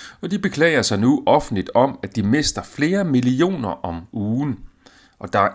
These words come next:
ingen udsigt til forbedring af den økonomisk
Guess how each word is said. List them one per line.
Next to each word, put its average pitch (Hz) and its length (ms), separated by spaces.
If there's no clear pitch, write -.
ingen 185 280
udsigt 123 680
til 107 160
forbedring 101 680
af 98 120
den 92 300
økonomisk 101 840